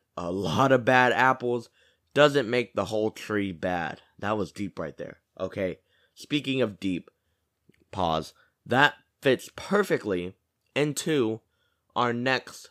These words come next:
part. Now, this is a serious part. This is a deep That was the equivalent of going to the McDonald's p-,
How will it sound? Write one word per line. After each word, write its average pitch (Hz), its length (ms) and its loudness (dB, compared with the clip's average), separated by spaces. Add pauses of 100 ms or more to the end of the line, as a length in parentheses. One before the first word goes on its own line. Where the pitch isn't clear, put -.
(160)
part. 110 360 -4
Now, 107 220 -2
this 127 200 -2
is 120 140 -14
a 104 80 -12
serious 113 460 -4
part. 107 360 -4 (440)
This 139 180 -8
is 139 120 -14
a 139 60 -4
deep 104 360 -6 (380)
That 151 260 2
was 175 120 -2
the 160 140 -2
equivalent 135 500 0
of 123 100 -4
going 113 240 -2
to - 80 -14
the 123 80 -6
McDonald's 101 460 -6
p-, - 160 -20